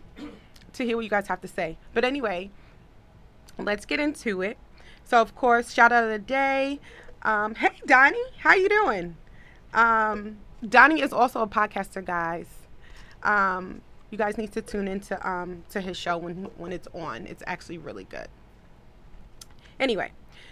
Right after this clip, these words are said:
let's get into the shout out of the day. Shout out of the day, of course, Purple Diamond Promotions. There for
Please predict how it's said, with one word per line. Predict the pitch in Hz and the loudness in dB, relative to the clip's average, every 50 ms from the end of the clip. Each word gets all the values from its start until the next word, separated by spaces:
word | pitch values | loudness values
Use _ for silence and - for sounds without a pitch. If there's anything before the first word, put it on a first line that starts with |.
| - - | -6 -2
let's | 233 240 262 - | -2 -2 0 0
get | - 330 311 | -2 -2 0
into | 302 294 - 320 | 0 -2 -2 -2
the | 285 294 | -4 -2
shout | 285 - 269 254 | 0 2 2 2
out | 254 247 247 240 | 2 0 -2 -2
of | 233 220 | -4 -4
the | |
day. | 196 269 269 277 269 269 277 285 - - - | -2 0 0 0 0 -2 -4 -8 -14 -18 -6
Shout | - - 233 226 | -2 2 2 2
out | 226 220 220 | 2 2 0
of | 208 | -2
the | 226 | -2
day, | 220 214 | -4 -4
of | 208 - - | -6 -6 -4
course, | - 254 247 240 233 | -2 -2 -2 -2 -4
Purple | - 220 196 - 202 | -8 -10 -10 -8 -8
Diamond | 202 180 185 185 180 - | -6 -6 -6 -8 -10 -12
Promotions. | 185 190 214 247 262 - - 247 226 226 220 233 220 - - - - - - - - | -8 -6 -4 -4 -4 -4 -6 -6 -6 -6 -6 -6 -10 -14 -18 -20 -20 -20 -20 -16 -6
There | 190 269 277 269 262 | 0 2 2 2 2
for | - - 202 | 2 -2 -8